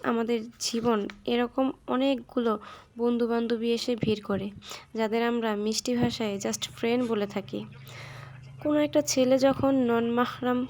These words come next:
কোনো মেয়েকে নিয়ে ক্যান্টিনে বসে আড্ডা দেয়, কিংবা একটা মেয়ে যখন ডিপার্টমেন্টের সিনিয়র কোনো এক নন মাহরাম বড় ভাইয়ের সাথে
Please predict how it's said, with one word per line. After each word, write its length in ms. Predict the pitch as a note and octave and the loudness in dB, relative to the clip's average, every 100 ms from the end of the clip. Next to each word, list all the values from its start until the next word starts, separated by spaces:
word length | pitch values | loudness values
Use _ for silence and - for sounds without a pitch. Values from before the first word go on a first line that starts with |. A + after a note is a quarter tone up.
| - - | -8 -8
কোনো 240 | A#3 A#3 | -2 0
মেয়েকে 400 | A3+ A3 A3 A#3 | 2 0 0 0
নিয়ে 340 | A#3 A#3 G#3+ G#3 | 0 0 -2 -4
ক্যান্টিনে 460 | - G#3 G#3 A3+ A3 | -4 -2 -2 0 2
বসে 360 | A3+ - G#3+ - | 2 0 -4 -4
আড্ডা 340 | G#3+ G#3 A#3 | -2 -2 -2
দেয়, 180 | A3+ A#3 | -2 -2
কিংবা 400 | A3+ A#3 A3 G3+ G3+ | 0 -2 0 -2 -4
একটা 240 | G#3 G#3+ | -6 -4
মেয়ে 360 | G#3 G#3 G#3+ A#3 | -2 -2 0 0
যখন 360 | A#3+ A#3 G#3+ | -2 -2 -2
ডিপার্টমেন্টের 600 | G3+ G#3 G#3 A#3 A#3 A#3+ A3+ G3+ - C4 B3+ | 0 0 -2 -2 -2 -2 -4 -8 -12 -10 -8
সিনিয়র 440 | G#3+ C4 B3+ C4 C4 | -2 2 4 4 2
কোনো 220 | C4 C4 | 0 0
এক 180 | A#3+ A#3 A#3 | 0 -2 -2
নন 260 | A3+ A3+ | 0 0
মাহরাম 560 | A3+ A3+ - - B3 A#3 | -2 -6 -6 -4 -2 0
বড় 260 | A3+ A3+ | 0 0
ভাইয়ের 260 | A3+ A#3 A#3+ | 0 -2 -2
সাথে 400 | - A#3+ A3+ | -4 -6 -4